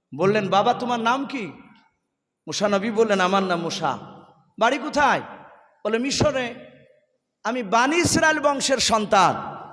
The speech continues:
মুসানবী বললেন, সঙ্গে সঙ্গে বললেন যে, "ও শোয়েব নবী, তুমি মুসা? কোন মুসা?" বলে, "আমি বানি ইসরায়েল বংশের মুসা।"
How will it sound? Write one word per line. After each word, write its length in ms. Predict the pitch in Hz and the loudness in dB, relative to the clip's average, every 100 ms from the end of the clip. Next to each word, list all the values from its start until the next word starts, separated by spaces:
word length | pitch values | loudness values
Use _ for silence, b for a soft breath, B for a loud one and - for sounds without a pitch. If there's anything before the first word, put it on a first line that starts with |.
| - - - | -20 -20 -12
মুসানবী 420 | 240 262 247 220 | -2 -2 0 -2
বললেন, 340 | 170 139 120 - - - - - _ | -2 -2 -6 -12 -16 -20 -20 -20 _
সঙ্গে 300 | - 233 240 | -2 0 2
সঙ্গে 260 | 233 220 214 | 0 0 -4
বললেন 400 | 170 190 196 170 - - - - - - _ _ 147 | 2 4 4 2 -2 -12 -16 -18 -20 -20 _ _ -6
যে, 100 | 175 160 - - _ _ _ _ | -6 -6 -20 -20 _ _ _ _
"ও 80 | 220 | 2
শোয়েব 360 | - 277 294 | 4 4 2
নবী, 280 | 262 233 165 107 - - - _ _ _ | 0 -4 -4 -10 -16 -20 -20 _ _ _
তুমি 220 | 196 208 | -6 -4
মুসা? 540 | 190 214 262 311 247 104 - - - - - - - | -4 -2 2 4 4 0 -8 -12 -16 -20 -20 -20 -4
কোন 200 | 311 349 | -2 -2
মুসা?" 500 | 339 320 302 240 123 - - - - _ _ _ - | -4 0 2 2 0 -8 -18 -20 -20 _ _ _ -8
বলে, 140 | 233 | 0
"আমি 220 | 269 269 247 | 2 2 -4
বানি 360 | 175 233 285 | 0 2 2
ইসরায়েল 460 | 349 285 339 349 330 | 0 0 2 4 4
বংশের 420 | 330 320 - 302 | 2 2 -2 -2
মুসা।" 360 | 285 277 247 | 0 2 4